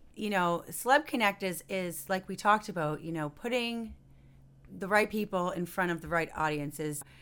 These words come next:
building that platform. And that's exactly what I'm looking to do with this podcast, you know, giving people their fifteen minutes with a bigger audience,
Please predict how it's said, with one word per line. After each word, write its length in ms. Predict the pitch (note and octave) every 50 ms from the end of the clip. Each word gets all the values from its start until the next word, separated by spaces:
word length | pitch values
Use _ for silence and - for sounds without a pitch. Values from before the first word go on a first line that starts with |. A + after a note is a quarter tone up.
| - - - -
building 280 | F#3+ F#3+ F#3+ F#3+ G3
that 200 | F#3 F3 E3+ F3
platform. 560 | - F3+ F3 F#3+ F#3 - - F3 D#3 D3+ D3+ D#3
And 160 | D3+ D3 D#3+
that's 180 | F3 G3 G#3 -
exactly 520 | D#3 C3 D#3+ D3+ D#3 D#3 - - E3 D3
what 280 | C#3+ D3+ D3 C#3+ C#3 C#3 C#3
I'm 80 | C#3+
looking 240 | C#3+ D3 D3 - D#3
to 60 | C#3+
do 180 | C3+ C#3 D3+ C#3+
with 120 | C#3 C3+
this 120 | D3 C3+ -
podcast, 560 | - D3 C#3 C3+ C3+ - C3+ C3 C3 - -
you 60 | D3
know, 140 | C#3+ C#3+ C#3+
giving 340 | C3+ - F#3+ G#3+ G3 A3 G#3
people 280 | G#3 G3+ F3+ - F3+
their 120 | E3+ D#3+ D3+
fifteen 420 | - E3+ D#3+ - - F3 E3+ D#3+
minutes 440 | D#3+ D3 D3+ D3+ D3 - - - - - - -
with 160 | G#3 G#3 -
a 40 | F#3+
bigger 260 | A#3+ B3 A#3+ A#3+ -
audience, 760 | - F#3+ F#3 F#3 F3 E3+ E3 D#3 D3+ D3 D3 - - - -